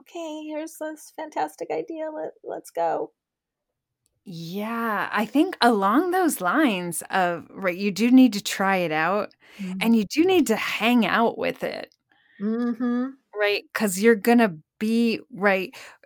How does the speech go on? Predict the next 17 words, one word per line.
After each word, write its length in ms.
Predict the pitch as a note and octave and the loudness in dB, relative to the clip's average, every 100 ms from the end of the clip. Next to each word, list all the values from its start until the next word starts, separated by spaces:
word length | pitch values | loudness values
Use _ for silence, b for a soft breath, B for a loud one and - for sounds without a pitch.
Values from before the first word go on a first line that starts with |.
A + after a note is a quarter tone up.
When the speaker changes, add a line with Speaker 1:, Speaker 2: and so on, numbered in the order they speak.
| - | -2
Speaker 2:
just 300 | D#4 F4+ - | 2 2 2
doing 340 | C#4+ D4+ B3 G#3 | 4 6 6 2
a 80 | |
masterwork 960 | E3+ D#3 D#3+ A#3 - F#3+ F3 E3+ E3 F3+ _ _ - _ _ _ - | -2 0 2 2 0 -2 -2 -2 -4 -8 _ _ -20 _ _ _ -2
guide, 600 | E3 C#3+ C#3+ B2+ - - _ _ _ _ _ _ _ _ | 0 0 -4 -8 -12 -20 _ _ _ _ _ _ _ _
right? 320 | F3+ F3+ F3 | 0 0 0
We 240 | F#3 A3 B3+ | 0 0 2
hung 340 | - C#4+ A3+ | 6 6 6
out 280 | F3+ G#3+ F#3 | 4 2 2
with 200 | G3 - | -2 -4
The 80 | E3+ | -8
Tipping 480 | - G#3+ - F#3+ F3 | -4 -6 -4 -4 -4
Point 560 | A3+ G#3+ A3+ A3 - | 0 2 0 -2 -10
for 520 | - A3+ G3+ F#3+ E3+ B B _ - | -2 2 4 2 0 B B _ -4
many, 380 | F#3+ G#3 B3 C4 | 2 6 8 8
many 280 | B3 B3+ | 8 8
months. 600 | G#3+ F#3 E3 D4 - - | 6 2 2 2 0 -6